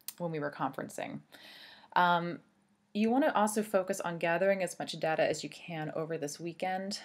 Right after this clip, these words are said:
um, and into the beginning of next week. Um,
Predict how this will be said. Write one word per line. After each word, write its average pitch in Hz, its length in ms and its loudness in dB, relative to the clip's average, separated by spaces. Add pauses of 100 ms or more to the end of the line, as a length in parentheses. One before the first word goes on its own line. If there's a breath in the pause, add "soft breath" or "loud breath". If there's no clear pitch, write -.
(180)
um, 151 240 -2
and 147 100 -6
into - 240 -6
the 170 80 -4
beginning 151 400 -6
of 151 120 -6
next 147 320 -6
week. 147 420 -8 (460 loud breath)
Um, 151 560 -2